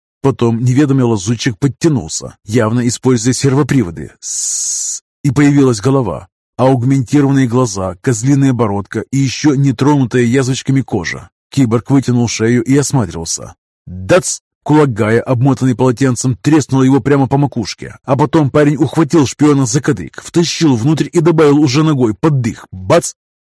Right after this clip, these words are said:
«Зачем сторожить?» — говорили они. «Киборги заняты», — говорили они. «Что это за Эдвард руки-ножницы? Вот что я спрашиваю». «Это не Эдвард», — сладко потянулся, просыпаясь одноглазый.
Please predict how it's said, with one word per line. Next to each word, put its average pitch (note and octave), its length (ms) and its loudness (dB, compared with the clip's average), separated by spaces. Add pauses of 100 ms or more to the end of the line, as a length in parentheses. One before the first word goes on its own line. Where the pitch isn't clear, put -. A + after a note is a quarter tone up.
(160)
«Зачем C3 520 0
сторожить?» — A#2+ 880 2
говорили C3+ 480 2
они. A#2+ 400 0 (140)
«Киборги B2+ 500 2
заняты», — B2+ 720 2
говорили C#3 480 2
они. B2+ 400 0 (100)
«Что F#3+ 320 2
это C#3+ 160 2
за C#3 200 2
Эдвард C3+ 440 2
руки-ножницы? B2+ 920 0
Вот D3+ 320 2
что - 160 -2
я D3 180 4
спрашиваю». G#2+ 760 -2 (260)
«Это D3+ 440 0
не D3+ 140 2
Эдвард», — C3 640 0 (160)
сладко C#3+ 380 0
потянулся, A2 560 -4
просыпаясь B2 560 0
одноглазый. A2 680 -6